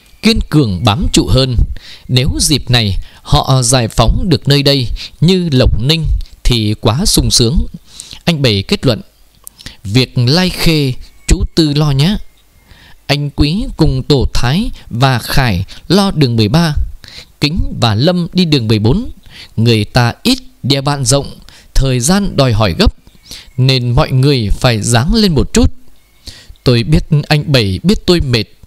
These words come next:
nên rút ngắn cuộc họp. Quả thật, đêm ấy tôi ngủ quên chết.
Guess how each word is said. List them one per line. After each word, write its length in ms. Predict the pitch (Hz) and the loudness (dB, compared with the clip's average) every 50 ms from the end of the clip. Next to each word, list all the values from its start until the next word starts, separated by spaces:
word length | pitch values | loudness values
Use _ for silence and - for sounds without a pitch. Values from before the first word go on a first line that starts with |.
| _ - | _ -4
nên 380 | 110 117 117 117 110 110 110 104 | 0 0 2 2 2 0 0 2
rút 240 | 113 180 - - | 2 0 0 0
ngắn 280 | - 147 123 139 202 226 - | 0 0 0 0 -2 0 0
cuộc 160 | 147 104 - | 0 0 0
họp. 260 | - 92 87 - - - - _ - - - - - - _ - | 0 0 0 -2 -6 -12 -20 _ -20 -20 -20 -20 -20 -6 _ 0
Quả 160 | - 104 - - - | 0 0 -2 -2 0
thật, 180 | - 220 185 - - - _ _ _ - | 0 0 0 -2 -10 -20 _ _ _ -2
đêm 200 | 170 127 127 - | -2 -2 0 0
ấy 240 | 127 110 120 - - - | 0 0 0 -2 -2 0
tôi 120 | 180 175 | 0 0
ngủ 240 | 147 135 131 98 87 - | 2 2 0 0 0 0
quên 200 | - 123 113 104 | 0 0 0 0
chết. 240 | - - 185 220 | 0 0 0 0